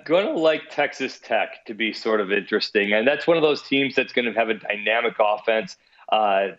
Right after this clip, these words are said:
they're gonna, they're gonna be what Western Kentucky's offense was last year. So they're gonna wing it all over the yard.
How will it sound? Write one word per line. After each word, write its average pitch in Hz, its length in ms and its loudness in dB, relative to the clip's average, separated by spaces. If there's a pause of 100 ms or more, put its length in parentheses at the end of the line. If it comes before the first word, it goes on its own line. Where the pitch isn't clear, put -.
(120)
they're 120 140 2
gonna, 120 260 0
they're 127 80 2
gonna 139 120 0
be 135 80 0
what 135 200 2
Western 135 320 -2
Kentucky's 110 560 -4
offense 95 420 -2
was 104 220 -4
last 98 440 0
year. 80 200 -10 (240)
So 117 160 -4
they're 151 100 2
gonna 151 260 0
wing 127 180 2
it 120 100 0 (100)
all 131 320 0
over 120 180 -4
the 113 100 -6
yard. 101 400 -2